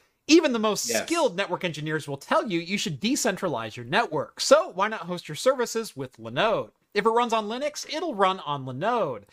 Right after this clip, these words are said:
Speaker 1: That includes the software for most of the tutorials on my channel, like how to run your own ad blocking, recursive D N S servers, V P N gateways, your own cloud-based Plex servers, and more.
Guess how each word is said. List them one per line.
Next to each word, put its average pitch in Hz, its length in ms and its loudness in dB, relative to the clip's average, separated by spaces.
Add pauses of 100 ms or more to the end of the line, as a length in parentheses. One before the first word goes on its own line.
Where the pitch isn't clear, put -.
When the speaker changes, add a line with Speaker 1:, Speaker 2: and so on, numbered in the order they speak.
(320)
Speaker 1:
That 269 140 6
includes 240 400 -2
the 190 140 -2
software 202 480 0
for 196 140 -10
most 233 280 0
of 254 80 -8
the 175 100 -12
tutorials 180 460 0
on 165 180 -4
my 147 180 -2
channel, 208 520 -2
like 180 200 2
how 202 120 2
to 196 80 -4
run 185 220 0
your 185 160 2
own 180 160 -2
ad 185 200 0
blocking, 190 400 -2
recursive 170 460 -4
D 143 160 -4
N 151 100 -4
S 247 140 0
servers, 233 480 2 (240)
V 330 140 2
P 240 160 -4
N 208 120 -4
gateways, 202 540 -2
your 175 120 2
own 170 120 -2
cloud-based 190 600 -4
Plex 269 240 0
servers, 190 480 -2 (100)
and 135 340 -4
more. 147 520 2